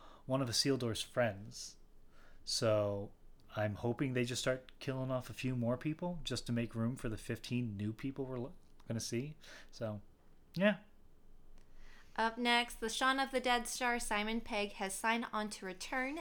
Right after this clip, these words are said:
Speaker 2: as Huey's father, Mister Campbell, in the upcoming fourth season of The Boys, which is currently in production. He will be joined by three new cast members, one of which is Rosemary DeWitt from La La Land and Black Mirror.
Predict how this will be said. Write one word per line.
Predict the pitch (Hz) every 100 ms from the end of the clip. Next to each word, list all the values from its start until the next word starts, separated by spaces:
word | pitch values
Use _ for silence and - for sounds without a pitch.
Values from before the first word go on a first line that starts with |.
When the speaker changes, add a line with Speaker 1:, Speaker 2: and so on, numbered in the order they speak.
| -
Speaker 2:
as | 202 - -
Huey's | 220 233 -
father, | - 233 214 180 185 214 - - -
Mister | 320 - 233
Campbell, | 240 202 190 190 226 - - -
in | 208
the | 214
upcoming | 233 233 254 240 233
fourth | - 226 226
season | - 208 190 208 214
of | 190
The | 196
Boys, | 202 180 160 175 - - - -
which | 196
is | 190
currently | - 320 294 175 175 226
in | 190
production. | 190 202 185 - - 214 220 - - - -
He | 311
will | 302
be | 285
joined | 247 247 240
by | 226 208
three | - 254 262
new | 269
cast | 269 233 226
members, | 233 214 214 226 -
one | 214 220 262
of | 233
which | 214 214 -
is | 208 202 -
Rosemary | 196 196 208 220 254 240
DeWitt | 240 277 220 175 - - - - -
from | 190 190
La | 190 233
La | 285
Land | 254 214 208 220
and | 202
Black | 190 185 190
Mirror. | 196 185 160 -